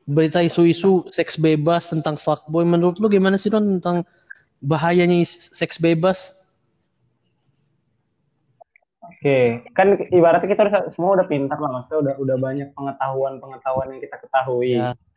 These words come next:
Speaker 2: Intinya kalau gua, eh, tipikal orang yang kalau ada persetujuan dari kedua belah pihak ya nggak masalah lah, kayak gitu.
Speaker 1: Iya sih.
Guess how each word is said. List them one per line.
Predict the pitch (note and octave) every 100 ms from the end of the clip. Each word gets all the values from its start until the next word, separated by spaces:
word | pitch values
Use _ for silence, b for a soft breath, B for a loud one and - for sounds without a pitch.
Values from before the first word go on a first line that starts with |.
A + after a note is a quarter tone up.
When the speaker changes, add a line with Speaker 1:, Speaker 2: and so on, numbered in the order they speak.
| _ _
Speaker 2:
Intinya | D3 G3+ A3
kalau | F#3 F3
gua, | D3+ E3 G3+ A3+ - _ _ _
eh, | D#3 E3+ E3+ E3+
tipikal | F3 - F3 F3
orang | E3+ F3+ F3
yang | E3+ E3 E3 D#3+ _ _ _ _ _ _ _
kalau | E3 E3+ F3
ada | F3 E3+
persetujuan | F3 F3 - F3 D3 F3 E3+
dari | E3 E3 -
kedua | - D#3 E3
belah | E3 E3 D#3+
pihak | D#3+ D3+ F3+
ya | F#3+
nggak | F3 C3+
masalah | C3 C3+ C3+ C#3+ C#3+
lah, | B2+ - _ _ _ - _ _ _ _ _
kayak | B2 B2
gitu. | A#2+ A2+ A#2 -
Speaker 1:
Iya | B2+ D3
sih. | -